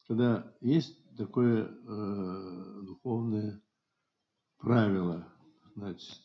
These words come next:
вот, мир невидимый совершенно реально существует, когда человек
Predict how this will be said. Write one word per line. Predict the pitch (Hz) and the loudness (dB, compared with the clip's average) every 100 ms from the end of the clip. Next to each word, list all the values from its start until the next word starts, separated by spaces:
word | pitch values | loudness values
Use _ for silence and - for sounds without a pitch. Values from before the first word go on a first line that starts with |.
| - | -10
вот, | 98 87 85 _ _ _ _ _ _ _ _ _ _ _ _ _ | -6 -6 -8 _ _ _ _ _ _ _ _ _ _ _ _ _
мир | 120 107 | 6 8
невидимый | 110 104 90 | 8 8 4
совершенно | - 110 - 110 | 0 -4 -2 -2
реально | 92 104 110 95 87 | 2 6 6 4 2
существует, | - - 87 - - 95 120 120 | -4 -10 -10 -8 -4 0 0 0
когда | 113 101 | 0 0
человек | 95 117 95 | 0 2 0